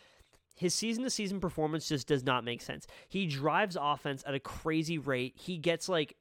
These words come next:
an insane amount of, like, a, of, like, expected goals 'cause he just drives the net the entire time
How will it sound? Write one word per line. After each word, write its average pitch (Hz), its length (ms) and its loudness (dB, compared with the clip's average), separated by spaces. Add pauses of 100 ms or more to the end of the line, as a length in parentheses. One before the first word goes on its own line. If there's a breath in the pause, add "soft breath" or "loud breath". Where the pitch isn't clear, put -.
(120)
an 160 100 -2
insane 175 380 2
amount 170 320 2
of, 139 80 -2
like, 143 160 0
a, 143 180 -6
of, 139 140 2
like, 135 160 -2
expected 139 480 -4
goals 135 240 0
'cause 135 140 -6
he 135 80 -2
just 143 180 0
drives 135 420 -2
the 131 80 -4
net 120 260 -6
the 151 100 -6
entire 147 360 -2
time 160 300 -4